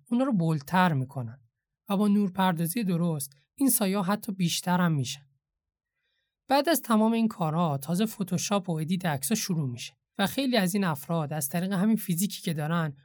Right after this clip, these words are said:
پول در میارن و مربیای بدنسازی و مشاوره‌های تغذیه شخصی هم دارن. ورزش کردن یا باشگاه رفتن به هیچ وجه بد نیست.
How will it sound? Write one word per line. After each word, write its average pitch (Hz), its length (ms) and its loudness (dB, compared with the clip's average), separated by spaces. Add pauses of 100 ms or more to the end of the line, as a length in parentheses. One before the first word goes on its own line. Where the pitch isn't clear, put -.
(120)
پول 285 240 0
در 190 200 4
میارن 147 520 -2 (220)
و 202 60 0
مربیای 190 640 2
بدنسازی 160 640 -2
و 143 100 -2
مشاوره‌های 143 680 -4
تغذیه 151 480 -2
شخصی 202 420 0
هم 185 300 2 (320)
دارن. 131 380 -4 (1080)
ورزش 277 480 4
کردن 208 420 2
یا 190 100 0
باشگاه 170 360 -2
رفتن 185 360 -2
به 175 80 0
هیچ 220 400 0
وجه 185 260 -2
بد 160 260 0
نیست. - 300 -6